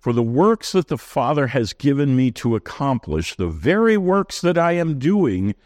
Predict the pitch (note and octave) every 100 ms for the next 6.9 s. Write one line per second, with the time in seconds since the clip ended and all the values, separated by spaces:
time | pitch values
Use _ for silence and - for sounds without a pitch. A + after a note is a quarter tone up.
0 | _ _ _ - C#3+ C#3+ A#2+ F3 A3+ C3+
1 | A#2+ - F#2+ G2+ G2 - F#2 F#2+ A2 G2
2 | F#2+ G#2+ - - D#3+ D3 G2 F#2 F#2 -
3 | E2+ E2+ - - A2+ A2 - F#2 G2+ F2+
4 | C#2+ - _ _ - _ _ _ - -
5 | - A#2 C3+ C3+ A#2+ - C3 B2+ A#2 -
6 | - A#2+ A2 - - A#2+ F#2 C2+